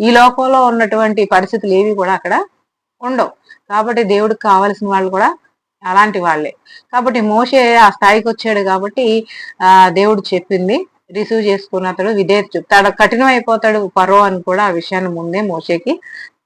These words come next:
చెప్పాడనమాట. తర్వాత అప్పుడు ఏమైందంటే, "నీవు ఫరోతోను,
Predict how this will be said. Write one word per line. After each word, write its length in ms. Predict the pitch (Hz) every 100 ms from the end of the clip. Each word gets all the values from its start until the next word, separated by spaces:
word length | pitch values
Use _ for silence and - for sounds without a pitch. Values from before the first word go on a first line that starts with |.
| 262
చెప్పాడనమాట. 600 | 226 180 151 143 147 - _ _ _ _
తర్వాత 360 | 247 254 254 240 202 196 -
అప్పుడు 260 | 214 214
ఏమైందంటే, 560 | 226 226 226 196 196 285
"నీవు 220 | 294 247
ఫరోతోను, 760 | - 214 226 254 254 247 262